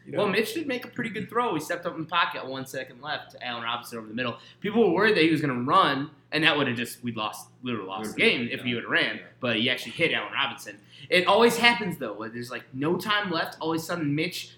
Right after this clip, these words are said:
Speaker 2: puts on his clutch gene, which is the only good thing he has about him, is that he's just clutch.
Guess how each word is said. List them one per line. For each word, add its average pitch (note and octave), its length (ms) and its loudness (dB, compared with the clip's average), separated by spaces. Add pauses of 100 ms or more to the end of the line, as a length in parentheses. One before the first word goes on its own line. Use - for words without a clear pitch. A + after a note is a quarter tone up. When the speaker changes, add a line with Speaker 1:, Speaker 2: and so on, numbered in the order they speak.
Speaker 2:
puts - 180 -6
on E3 120 -2
his C3+ 100 -4
clutch - 400 -4
gene, B2+ 400 -2
which C#3 140 -6
is - 80 -12
the C#3 100 -8
only E3+ 220 0
good D3+ 220 -4
thing C#3 140 -6
he A#2+ 80 -6
has G#3 260 0
about A#2+ 240 -2
him, A#2+ 60 -8
is A#2 80 -10
that A#2+ 140 -8
he's - 140 -20
just - 160 -20
clutch. - 540 -4